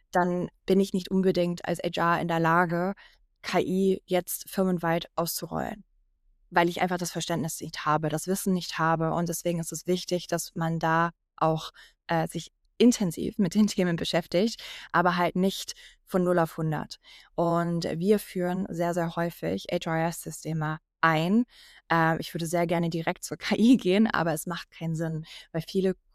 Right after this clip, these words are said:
ähm, Kunden nutzen halt heute Excel-Dateien und deswegen muss man erstmal eine saubere Grundlage schaffen, bevor man jetzt K I implementiert, weil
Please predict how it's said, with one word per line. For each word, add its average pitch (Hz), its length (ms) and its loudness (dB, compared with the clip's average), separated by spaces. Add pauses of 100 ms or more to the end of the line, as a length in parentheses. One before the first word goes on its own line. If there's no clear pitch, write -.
(100)
ähm, 160 420 2
Kunden 170 480 -2
nutzen 165 340 -6
halt 165 200 -6
heute - 280 -4
Excel-Dateien 208 840 -2
und - 360 -8
deswegen 175 340 0
muss 180 160 -4
man 175 120 -4
erstmal 175 380 -2
eine 175 140 -4
saubere 165 500 0 (300)
Grundlage 220 580 4
schaffen, - 440 -4 (220)
bevor 180 340 2
man 175 240 2
jetzt - 360 -4
K - 160 -2
I 196 220 0
implementiert, 156 680 -4 (320)
weil 165 500 4